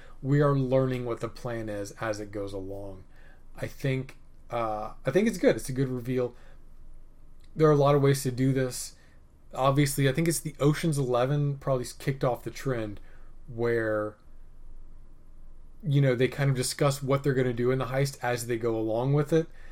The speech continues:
kind of describe their plans with a voiceover as they execute it. And then once the plan hits a snag, we're already in the plan and we understand the intention and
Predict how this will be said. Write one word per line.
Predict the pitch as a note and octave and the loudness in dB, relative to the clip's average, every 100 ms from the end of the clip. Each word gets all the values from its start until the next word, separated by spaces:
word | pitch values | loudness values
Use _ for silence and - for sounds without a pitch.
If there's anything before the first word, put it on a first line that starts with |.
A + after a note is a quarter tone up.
| - - - | -14 -14 -4
kind | C3+ | -2
of | B2+ | 0
describe | A2+ - - B2 A#2+ A#2 | -2 -6 -2 0 0 0
their | A#2+ | -4
plans | - A#2+ A2 | -2 -4 -4
with | A2+ | -6
a | |
voiceover | A2 A2+ A#2+ A2 A#2 G#2+ A2 A2+ | -4 0 2 2 -2 -2 -2 -4
as | A2+ A2 | -6 -4
they | A#2 | -4
execute | A2+ G#2+ - A#2 - A#2 | -4 -6 -4 -8 -4 0
it. | A2+ A2 - - - - - | 0 -2 -8 -20 -20 -12 -6
And | B2 | -2
then | B2 A#2+ | -2 2
once | C#3 D3 - | 2 2 -2
the | C#3 | -6
plan | - C3+ | -2 -4
hits | A2+ - | -4 -6
a | A2 | -4
snag, | - E3 E3+ C#3 A2+ A2+ - - - - - - | 0 2 2 0 -2 -6 -10 -16 -16 -18 -16 -4
we're | C3 C#3 | -2 0
already | - C#3 C#3+ C3 A#2+ A#2+ - | 4 6 6 4 2 -2 -4
in | B2 | -6
the | A#2 | -8
plan | - - A#2 A2 G#2+ | -10 -10 -8 -8 -10
and | A2 A2+ | -10 -10
we | A#2 | -8
understand | G#2+ A2 - G#2+ G2+ | -10 -10 -12 -12 -12
the | G2 | -14
intention | F#2+ - A2+ - G#2 G#2+ G#2 | -16 -12 -12 -10 -12 -12 -12
and | G2+ G2 | -14 -14